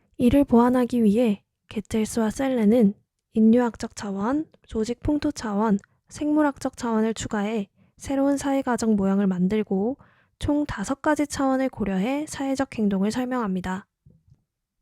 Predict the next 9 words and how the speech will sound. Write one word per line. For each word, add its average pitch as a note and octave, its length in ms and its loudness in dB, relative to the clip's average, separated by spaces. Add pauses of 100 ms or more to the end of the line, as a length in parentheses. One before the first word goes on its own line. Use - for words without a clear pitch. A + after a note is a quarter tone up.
(140)
여기서 B3+ 380 4
중요한 B3 540 4
것은 G#3 500 6 (140)
구성원의 A#3 580 6
사기 D4 380 0
진작 A3 420 4
요인 G3 360 2
세 D4 160 -2
가지입니다. F#3+ 800 0